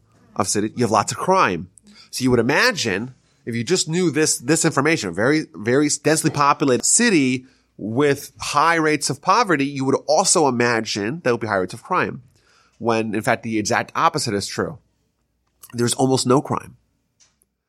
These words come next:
And in fact, they had a police force, but the guy was, his primary job was to be a liaison for the lost and found.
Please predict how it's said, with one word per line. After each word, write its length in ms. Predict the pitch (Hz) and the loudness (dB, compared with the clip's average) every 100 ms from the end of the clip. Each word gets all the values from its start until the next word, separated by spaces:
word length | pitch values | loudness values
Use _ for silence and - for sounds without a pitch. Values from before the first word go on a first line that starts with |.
| _ _ _ _ - | _ _ _ _ -2
And 80 | 113 | 2
in 60 | |
fact, 180 | 131 127 | 2 2
they 80 | 120 | 4
had 160 | 123 | 4
a 60 | 165 | 2
police 340 | - 131 175 | 2 2 2
force, 260 | - 110 104 | 0 0 2
but 140 | - | -2
the 60 | 104 | -2
guy 200 | 117 123 | 0 0
was, 200 | 127 107 | 0 -2
his 160 | 101 120 | -2 -4
primary 500 | - - 135 139 120 | -2 -2 2 2 2
job 320 | 127 139 120 | 2 2 2
was 140 | 107 - | -2 -2
to 120 | 110 | -4
be 160 | 117 | 0
a 60 | 113 | 0
liaison 500 | 101 104 131 135 110 | 0 0 0 0 -2
for 80 | 98 | -4
the 80 | 98 | -2
lost 260 | 104 107 | 0 0
and 120 | 90 - | -4 0
found. 400 | 117 90 85 | 0 0 -6